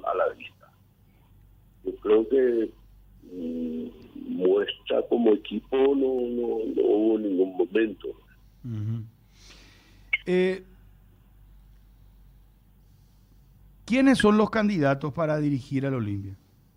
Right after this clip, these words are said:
Speaker 1: Y hasta el momento, eh, lo, lo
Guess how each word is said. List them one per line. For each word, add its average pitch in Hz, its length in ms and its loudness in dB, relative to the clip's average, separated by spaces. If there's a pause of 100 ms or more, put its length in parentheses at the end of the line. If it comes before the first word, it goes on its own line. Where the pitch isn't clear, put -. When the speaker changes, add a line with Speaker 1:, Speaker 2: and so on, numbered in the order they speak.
(1080)
Speaker 1:
Y 147 80 -6
hasta 143 220 -2
el 151 100 2
momento, 147 1000 2 (200)
eh, 101 640 2 (640)
lo, 104 480 2
lo 104 320 0